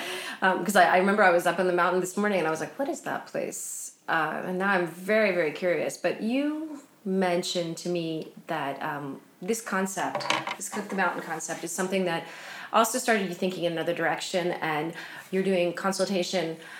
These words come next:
in Venice for a project at the Aman called Cook the Lagoon, because you can't do Cook the Mountain in New York City. You can't do Cook the Mountain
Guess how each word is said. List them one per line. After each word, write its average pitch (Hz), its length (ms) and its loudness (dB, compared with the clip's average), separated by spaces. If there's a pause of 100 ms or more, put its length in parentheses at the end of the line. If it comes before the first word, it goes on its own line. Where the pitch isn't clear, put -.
(220)
in 190 160 4
Venice 185 560 4
for 196 140 2
a 175 80 0
project 175 300 2
at 170 60 -4
the 185 60 0
Aman 175 340 2
called 160 280 -2
Cook 202 220 -4
the 180 80 0
Lagoon, 160 420 -4 (400)
because 214 300 -2
you 226 100 2
can't 240 340 2
do 226 160 4
Cook - 260 -2
the 185 60 0
Mountain 156 560 0 (760)
in 202 120 2
New 196 80 6
York 180 140 6
City. 175 220 0
You 170 100 0
can't 196 260 -2
do 190 320 2
Cook 196 180 -2
the 196 80 -2
Mountain 165 680 0